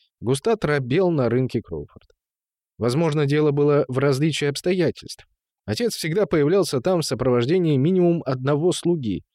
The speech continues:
приезжал и уезжал на такси. Густат же приходил один, со своим тощим кошельком и обшарпанной корзинкой, выстланной газетой, чтобы с мяса в автобусе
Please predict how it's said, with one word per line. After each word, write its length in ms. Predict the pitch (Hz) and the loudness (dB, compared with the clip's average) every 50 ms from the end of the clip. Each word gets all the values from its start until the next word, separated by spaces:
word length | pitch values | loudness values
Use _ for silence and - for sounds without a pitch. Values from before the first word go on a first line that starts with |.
| _ _ _ _ _ _ _ | _ _ _ _ _ _ _
приезжал 500 | - 117 120 120 110 98 120 143 170 170 | -2 0 0 0 0 0 0 0 2 2
и 60 | 156 | 4
уезжал 420 | 139 127 123 110 92 104 127 143 151 | 4 4 2 2 0 0 0 0 0
на 140 | 143 143 135 | 0 0 -2
такси. 460 | 147 123 - - - - 80 76 - _ _ _ _ _ _ _ _ _ | -4 -6 -6 -8 -10 -10 -10 -10 -12 _ _ _ _ _ _ _ _ _
Густат 400 | - 98 113 - - 226 240 185 | -4 -4 -4 -2 0 -2 -2 -2
же 160 | 135 101 - | -2 -6 -8
приходил 520 | - - 117 107 - 156 160 202 240 208 170 | -6 -4 -4 -2 -2 -2 0 2 2 2 2
один, 400 | 123 101 92 107 113 117 117 123 _ _ _ _ _ _ _ | 2 0 0 -2 -2 -2 -4 -8 _ _ _ _ _ _ _
со 160 | - - 120 | -8 -6 -4
своим 340 | - 147 160 175 160 135 127 _ | -2 -2 0 0 0 -2 -4 _
тощим 420 | - 180 196 196 - - - 143 127 | -2 0 0 0 0 -2 -2 -2 -2
кошельком 560 | - 120 101 - 107 98 - - 202 208 190 - _ _ _ _ _ _ | -2 -2 -2 -2 -4 -6 -2 -4 -4 -4 -4 -8 _ _ _ _ _ _
и 80 | - 123 | -4 -4
обшарпанной 720 | 131 - - - - 185 208 - - 190 175 170 165 156 | -4 -4 -4 -4 -4 -4 -4 -2 -2 -2 0 0 0 -2
корзинкой, 800 | - - 165 160 143 120 110 120 123 113 110 - - 110 113 - _ _ _ _ | -2 -4 -4 -4 -2 -2 -2 -2 -2 -4 -4 -6 -8 -10 -10 -10 _ _ _ _
выстланной 680 | - 98 120 147 165 - - 165 156 151 147 151 151 139 | -4 0 0 0 0 0 -2 0 0 2 2 2 2 0
газетой, 720 | 131 131 139 139 131 107 107 110 110 - - 117 113 110 - _ _ _ _ _ _ _ _ _ _ _ _ _ | 0 0 0 0 0 2 2 0 0 0 -4 -8 -10 -12 -14 _ _ _ _ _ _ _ _ _ _ _ _ _
чтобы 320 | - - - 127 110 120 110 | -12 -6 -4 -2 0 0 -2
с 120 | - - | -2 -2
мяса 400 | 127 127 143 143 139 - - 127 | -2 0 0 0 -2 -2 -2 0
в 60 | 110 | 0
автобусе 640 | 110 101 - - 151 147 139 135 131 - 139 131 127 | 0 -2 -2 -2 -2 0 0 -2 -2 -2 -4 -4 -4